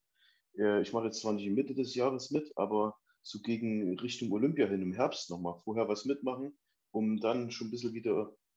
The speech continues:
im, im Game zu sein, ne, im, im Munde der Menschen und dann halt zur Olympia zu fliegen.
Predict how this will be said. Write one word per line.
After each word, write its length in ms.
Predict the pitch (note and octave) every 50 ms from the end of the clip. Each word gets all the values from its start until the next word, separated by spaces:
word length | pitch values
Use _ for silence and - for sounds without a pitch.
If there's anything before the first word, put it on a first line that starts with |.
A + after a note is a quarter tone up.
| _ _
im, 240 | - G2+ G2 G2 - -
im 320 | - F#2 F2+ F2 D#2+ F2
Game 260 | F2 G2 G#2 B2+ D3
zu 140 | - - A#2+
sein, 400 | A2+ A#2+ A#2+ C3 C#3+ C#3+ - - _ _ _ _ _ _ _ _
ne, 220 | G2 F#2+ G2 G#2 - - _ _ -
im, 140 | G2 G2+ -
im 420 | - F#2 F#2+ G2 F#2+ F#2+ F#2+ - _ _ _ _ _ _
Munde 300 | F#2+ A2 C3 C3 A#2+ G2+
der 120 | G#2 G2
Menschen 520 | G2 G#2+ B2+ D3+ D3+ D3+ D#3+ D3+ D3+ - - _ _ _ _ _ _ _ _ _ - - -
und 200 | - - F#2 F#2
dann 160 | G#2 G2 A2 G#2
halt 380 | G#2 G2 G2 - - - - _ _ _
zur 160 | - - G#2+
Olympia 320 | G#2 A2+ A#2+ A2+ G2+ F2+ -
zu 100 | - E2
fliegen. 480 | - - - F2 E2 D#2+ D#2+ - -